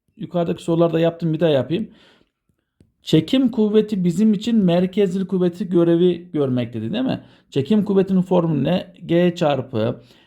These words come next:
e, işte M gezegen çarpı M uydu bölü R kare. Bu da ne? E, M çarpı tabii ki uydunun kütlesi V kare bölü R şeklinde. Dikkat edin burada.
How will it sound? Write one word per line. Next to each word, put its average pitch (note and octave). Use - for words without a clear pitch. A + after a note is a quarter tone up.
e, A#2
işte D#3
M D#3
gezegen D3
çarpı A#2+
M C#3+
uydu C#3
bölü C3
R C#3+
kare. A2
Bu D3
da D#3
ne? E3+
E, D3+
M F3
çarpı C3+
tabii C3
ki -
uydunun B2
kütlesi A2+
V C3
kare A#2
bölü D3+
R C3+
şeklinde. -
Dikkat -
edin A#2
burada. D3+